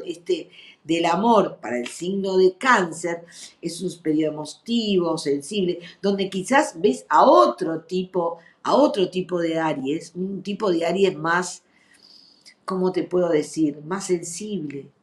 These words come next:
que no llore, que no se emocione tanto. Obviamente, eso es, eso es lo que,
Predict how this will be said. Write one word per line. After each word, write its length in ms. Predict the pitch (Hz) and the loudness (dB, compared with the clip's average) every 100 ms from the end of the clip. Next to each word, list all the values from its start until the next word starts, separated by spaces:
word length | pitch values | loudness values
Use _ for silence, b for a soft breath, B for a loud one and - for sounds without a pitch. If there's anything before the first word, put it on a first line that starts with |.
| _ | _
que 160 | - 147 | -10 -8
no 120 | 156 | -8
llore, 640 | - 165 170 156 127 143 | -8 -4 -2 -2 -4 -10
que 140 | - 120 | -14 -12
no 80 | 135 | -12
se 100 | 127 | -12
emocione 440 | 117 123 123 120 | -12 -10 -8 -10
tanto. 380 | - 87 _ _ B B B B B | -12 -20 _ _ B B B B B
Obviamente, 580 | - 180 180 185 190 185 - | 2 4 4 2 2 0 0
eso 260 | 175 - 170 | -2 0 0
es, 380 | 160 170 - - b b b | 0 -2 -8 -18 b b b
eso 260 | 202 196 175 | -6 -2 0
es 160 | 170 | 0
lo 200 | 165 160 | 0 -2
que, 320 | 131 123 113 | 0 -2 -4